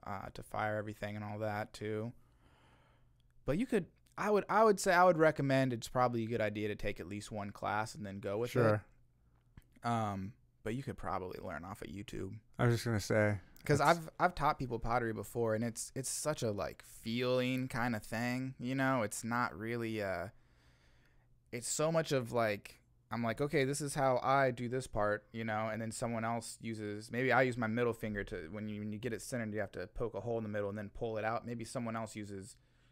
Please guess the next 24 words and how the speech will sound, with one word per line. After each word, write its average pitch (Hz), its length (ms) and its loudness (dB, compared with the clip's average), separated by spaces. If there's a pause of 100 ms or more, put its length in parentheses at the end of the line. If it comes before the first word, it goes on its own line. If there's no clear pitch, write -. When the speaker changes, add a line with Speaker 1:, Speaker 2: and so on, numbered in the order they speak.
(140)
Speaker 1:
two 165 180 2
fingers 104 420 -6
or 107 60 -4
does 117 220 -2
it 104 120 -8
different. 151 380 -6
That, 147 240 -10
that 139 180 -6
could, 107 240 -6
that 131 160 -2
could - 120 -4
work, 98 420 -4
you 104 140 -8
know, 101 180 -4
if 110 100 -8
that's 110 400 0
more 123 200 2
comfortable 110 480 -2
for 110 180 -8
them. 101 400 -8
<clears throat> - 100 -2
Speaker 2:
I 120 60 6
gotcha. 104 460 4 (220)
Yeah. 104 240 0